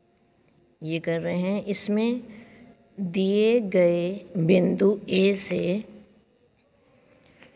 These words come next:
जाने वाली तथा दिए गए सदिश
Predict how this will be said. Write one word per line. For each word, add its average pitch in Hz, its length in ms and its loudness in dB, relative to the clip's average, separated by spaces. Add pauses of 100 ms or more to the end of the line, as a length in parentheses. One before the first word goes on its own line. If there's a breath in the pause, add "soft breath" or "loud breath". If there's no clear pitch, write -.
(140)
जाने 180 640 0
वाली 156 440 -4 (640 loud breath)
तथा 214 320 0
दिए 208 440 4
गए 196 280 4
सदिश 190 560 0